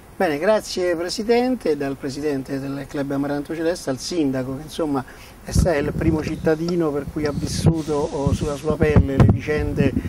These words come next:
di questa calda estate sotto tutti i punti di vista.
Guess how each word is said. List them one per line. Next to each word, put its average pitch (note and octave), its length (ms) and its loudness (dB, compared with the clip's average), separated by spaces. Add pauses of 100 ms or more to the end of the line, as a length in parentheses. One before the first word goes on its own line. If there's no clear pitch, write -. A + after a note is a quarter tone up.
(180)
di D3+ 80 -4
questa D3+ 340 0
calda E3 560 4
estate C3+ 640 2
sotto C#3 320 0 (100)
tutti - 340 0
i D3 40 0
punti - 300 2
di - 100 6
vista. - 600 0